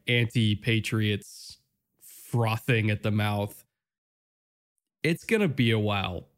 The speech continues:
before I think there's any sort of sustained down period with the New England Patriots. As long as Bill Belichick is there, and, you know, knowing their luck, Mac Jones is gonna be some sort of superhuman quarterback, 'cause that's just what happens to them.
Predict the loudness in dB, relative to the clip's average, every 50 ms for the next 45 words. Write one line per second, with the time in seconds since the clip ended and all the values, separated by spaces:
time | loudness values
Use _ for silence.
0 | _ _ _ -4 -4 -4 -4 -6 -4 -2 0 2 2 2 0 0 -2 -4 -6 -10
1 | _ _ _ -2 -2 0 2 2 2 2 2 0 -2 0 0 0 2 2 2 0
2 | 0 0 0 0 0 -2 -4 -6 -8 -4 -4 -4 -4 -2 0 0 2 2 4 2
3 | 2 2 0 0 -2 -6 _ _ _ _ _ _ _ _ _ _ -6 -2 0 0
4 | 0 0 -2 -2 -2 -2 -2 -2 -2 -4 -4 -6 -4 -2 -2 -2 0 -2 -2 -4
5 | -6 -6 -6 -6 -8 -8 -8 -10 -12 -12 -8 -4 0 0 2 2 2 2 2 2
6 | 2 2 2 2 2 2 2 2 2 0 0 0 0 -2 -2 -4 -6 -4 -4 -6
7 | -6 -10 _ _ _ _ _ _ _ _ _ _ _ _ _ _ -2 0 2 2
8 | 2 2 0 0 -2 -4 _ _ _ _ _ -2 0 2 2 0 0 0 2 2
9 | 4 4 4 4 4 4 4 4 4 2 2 0 0 0 0 2 2 0 2 2
10 | 2 2 2 2 0 -2 -2 0 0 2 2 2 2 0 0 -4 -6 -2 0 0
11 | 0 0 0 0 2 2 0 -2 -4 -8 -16 -20 _ _ _ _ -20 -20 -16 -2
12 | 2 2 2 4 4 2 4 4 4 4 4 4 2 2 2 0 0 0 0 0
13 | 0 0 0 -2 -6 _ -12 -8 -6 -4 -4 -6 -6 -10 -12 -12 -12 -10 -6 -4
14 | -4 -2 0 0 -2 -2 -2 -4 -6 -6 -6 -6 -4 -4 -2 -4 -4 -6